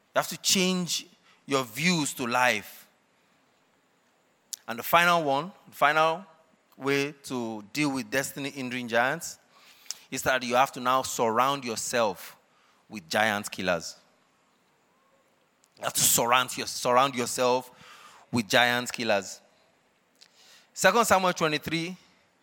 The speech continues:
gives the roll call of the people that were David's, uh, generals. You know, if, if you get home, you can read them when they were talking about what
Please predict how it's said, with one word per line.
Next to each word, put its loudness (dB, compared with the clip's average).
gives -2
the 6
roll 4
call -2
of 4
the -4
people -2
that 6
were 2
David's, -2
uh, -2
generals. 0
You -10
know, -4
if, -8
if -16
you -12
get 0
home, -6
you -6
can -6
read -6
them -10
when -4
they -6
were 0
talking -4
about 0
what -4